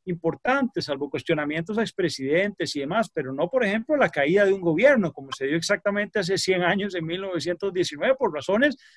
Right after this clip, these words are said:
que tienen paralelismos y que tienen sus diferencias. Recordemos que Alfredo González Flores fue el que impuso el impuesto de renta,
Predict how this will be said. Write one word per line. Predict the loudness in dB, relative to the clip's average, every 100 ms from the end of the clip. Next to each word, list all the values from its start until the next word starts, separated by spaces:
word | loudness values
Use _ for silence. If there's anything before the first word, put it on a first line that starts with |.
| -20 _ _
que | -2
tienen | 2 2 0 0
paralelismos | 2 6 6 4 4 2 2 0 0 -2 0
y | -2 -2
que | -4
tienen | 0 0 0 -2
sus | -4 -4
diferencias. | -4 -4 2 4 4 4 0
Recordemos | -4 -6 -2 0 0 0
que |
Alfredo | -2 2 2 2
González | 0 0 2 2 0
Flores | 0 0 0 0
fue | -4
el |
que | -2
impuso | -4 -2 -2 0
el | 0
impuesto | 2 0 0 0
de | 2
renta, | 2 -2